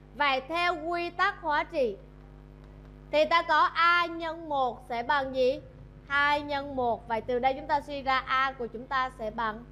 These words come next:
hai. Vậy hóa trị của sắt trong công thức này là bằng hai.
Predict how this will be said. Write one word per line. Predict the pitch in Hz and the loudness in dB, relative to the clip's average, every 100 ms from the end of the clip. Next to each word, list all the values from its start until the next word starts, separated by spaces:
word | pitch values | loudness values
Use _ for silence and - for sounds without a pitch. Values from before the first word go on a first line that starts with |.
| - - - | -20 -20 -14
hai. | 240 240 233 226 - - - - | -6 -4 -4 -6 -14 -18 -18 -6
Vậy | 262 254 240 | 0 2 2
hóa | 285 339 | 4 2
trị | 359 269 - | 4 2 0
của | 208 | -6
sắt | 214 392 403 - | -2 0 0 -4
trong | 285 262 | -6 -6
công | 262 | -6
thức | 285 330 | -6 -6
này | 285 226 | -4 -4
là | 214 208 | -4 -4
bằng | 208 208 196 190 | -4 -4 -4 -6
hai. | 233 226 | -4 -2